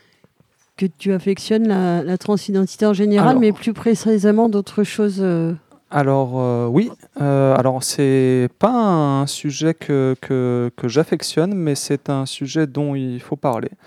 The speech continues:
Speaker 2: Donc là, je sais très bien que c'est, euh, un contexte aujourd'hui, euh, de manif, mais, euh, mais justement, je trouve que c'est, ah, nous avons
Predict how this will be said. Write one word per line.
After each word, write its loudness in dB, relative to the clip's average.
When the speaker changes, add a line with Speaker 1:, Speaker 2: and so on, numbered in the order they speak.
Speaker 2:
Donc -6
là, 4
je 0
sais -4
très -4
bien 0
que 0
c'est, -4
euh, 0
un 0
contexte -2
aujourd'hui, -2
euh, 2
de 2
manif, -2
mais, -2
euh, -4
mais -2
justement, 0
je -12
trouve -4
que -2
c'est, -2
ah, -4
nous -6
avons -4